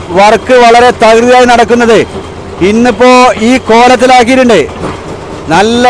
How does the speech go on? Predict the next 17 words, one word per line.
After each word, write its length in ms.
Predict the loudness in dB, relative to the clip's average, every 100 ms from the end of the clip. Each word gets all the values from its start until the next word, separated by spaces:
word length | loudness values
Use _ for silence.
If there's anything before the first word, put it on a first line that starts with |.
| 4
ഒരു 140 | 4 4 2
ഉയർന്ന 500 | 2 2 2 2 2 2
ഭാഗം, 240 | 2 4 2
എത്രയോ 320 | 2 2 2 2 0
പത്ത് 200 | 0 0
പതിനഞ്ചോളം 640 | 2 2 0 2 2 2 2
മീറ്റർ 240 | 0 0 2 2
ഹൈറ്റുള്ള 380 | 0 0 0 2
ഒരു 80 | 4 4
ഏരിയയാണ്. 300 | 4 2 2
ഇതൊക്കെ 200 | 2 0 2
താഴ്ചയിൽ 400 | 2 2 0 -2 0
മണ്ണെടുത്ത് 300 | 0 0 2
വന്ന് 180 | 2 2 0 -4 -12 -12 -4
ഇവിടുത്തെ 260 | -2 0 0
കരിമ്പാറകളൊക്കെ 1000 | 2 2 0 0 0 2 2 2 0 0 0
എടു-, 160 | 2